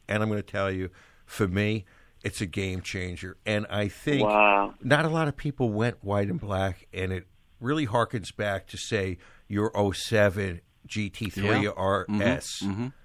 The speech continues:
Speaker 1: It
Speaker 2: Right,
Speaker 1: really looks
Speaker 2: right.
Speaker 1: good, and it really looks tough.
Speaker 3: And now
Speaker 2: Wow,
Speaker 3: you get
Speaker 2: yeah,
Speaker 3: the
Speaker 2: I
Speaker 3: car.
Speaker 2: think
Speaker 3: Um, you're driving the G T two R S now, 'cause you
Speaker 1: You're
Speaker 3: don't drive ours much.
Speaker 1: I can't.
Speaker 3: Right. That's good
Speaker 1: I'm,
Speaker 3: news
Speaker 1: I'm,
Speaker 3: for me.
Speaker 1: I'm crippled. You're, you're in luck.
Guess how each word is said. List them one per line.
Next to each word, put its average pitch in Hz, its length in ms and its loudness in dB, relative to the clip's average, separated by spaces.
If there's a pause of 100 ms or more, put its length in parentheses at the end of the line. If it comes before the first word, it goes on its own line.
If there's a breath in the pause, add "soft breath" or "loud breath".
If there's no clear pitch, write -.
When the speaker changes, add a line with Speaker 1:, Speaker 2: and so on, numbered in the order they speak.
(220)
Speaker 1:
It 98 60 2
Speaker 2:
Right, 101 400 4
Speaker 1:
really 139 280 2
looks 110 340 2
Speaker 2:
right. 92 180 -6
Speaker 1:
good, 104 460 2
and 87 160 -6
it 90 200 -10
really 98 540 -2
looks 92 500 -10 (300 soft breath)
tough. - 540 -4 (920)
Speaker 3:
And 120 120 -2
now 143 180 8
Speaker 2:
Wow, 156 60 6
Speaker 3:
you 147 80 4
get 127 140 6
Speaker 2:
yeah, 107 80 4
Speaker 3:
the - 120 2
Speaker 2:
I 127 40 6
Speaker 3:
car. 170 180 8
Speaker 2:
think 98 240 2
Speaker 3:
Um, 110 160 0
you're 120 160 2
driving 127 600 4
the 117 60 2
G 120 140 0
T 113 80 -2
two 117 160 2
R 113 80 6
S 113 220 4
now, 85 160 0
'cause - 120 -6
you 117 60 2
Speaker 1:
You're 120 140 8
Speaker 3:
don't - 80 -2
drive 143 260 6
ours 117 320 4
much. 104 460 -2
Speaker 1:
I 107 100 0
can't. 185 320 -6 (220)
Speaker 3:
Right. 104 280 2 (360)
That's 98 140 -6
good 101 100 2
Speaker 1:
I'm, 117 80 4
Speaker 3:
news 98 100 2
Speaker 1:
I'm, 113 120 2
Speaker 3:
for 95 100 -4
me. 92 100 0
Speaker 1:
I'm 110 80 2
crippled. 90 480 -4
You're, 143 320 2
you're 156 320 4
in 131 160 2
luck. 160 220 8